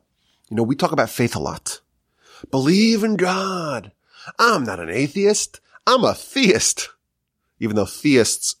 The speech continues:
don't call themselves theists. I'm a believer. By the way, neither do believers call themselves creationists. These are all names made up by other people.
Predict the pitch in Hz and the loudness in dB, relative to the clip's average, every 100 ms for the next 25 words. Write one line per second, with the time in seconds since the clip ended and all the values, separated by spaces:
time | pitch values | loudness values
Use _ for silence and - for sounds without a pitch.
0 | - 117 110 - 110 104 95 87 107 92 | -2 2 2 4 4 4 2 0 2 0
1 | 92 - 170 104 - - - 285 339 339 | -2 -2 0 0 -4 -10 -2 0 2 2
2 | 359 359 330 311 254 151 95 _ _ _ | 2 0 0 0 0 0 -4 _ _ _
3 | _ _ _ _ _ - 110 101 107 117 | _ _ _ _ _ -4 -2 -2 -2 -2
4 | 107 98 104 98 - _ _ _ _ _ | -4 -4 -4 -4 -10 _ _ _ _ _
5 | 107 110 98 - 104 101 - 90 87 - | -2 0 0 -2 -2 -2 -2 -2 -2 -6
6 | _ - - 95 98 110 - 85 87 - | _ -10 -4 0 2 2 0 -2 -4 -4
7 | 120 113 104 101 104 104 101 - _ _ | -2 -2 0 0 2 2 0 -6 _ _
8 | _ 101 107 104 - _ - 104 85 85 | _ -2 0 -2 -6 _ -12 -10 -4 2
9 | 202 - 95 - - | 2 0 -8 -10 -18